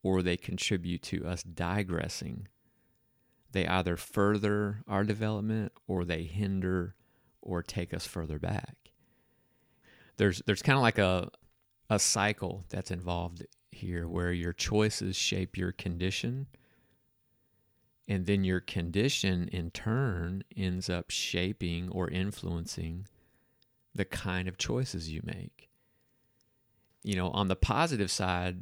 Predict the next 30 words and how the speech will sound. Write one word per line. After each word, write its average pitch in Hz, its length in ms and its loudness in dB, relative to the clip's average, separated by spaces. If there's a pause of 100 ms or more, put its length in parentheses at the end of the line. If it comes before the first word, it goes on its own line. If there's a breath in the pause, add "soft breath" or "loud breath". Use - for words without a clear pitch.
you 98 140 -4
could - 160 -2
think 95 180 0
about 90 300 2
it 87 100 -6
kinda 90 260 -2
like 87 420 -4 (100)
joining 95 380 4
a 87 60 -2
gym 90 500 -2 (840)
and 85 140 -4
working 87 400 -2
out. 85 380 -4 (180)
It's - 200 -6
like 92 160 0
the - 80 -6
choices 120 580 2
you 90 120 0
make 87 260 -2
are 92 60 2
actually 90 320 0
gonna 85 160 -2
develop 87 580 -4
and 87 160 -6
shape 92 420 -2
your, 87 460 2 (800)
your, 87 460 -2
uh, 85 160 -4
physical 101 400 0
fitness. 78 720 -4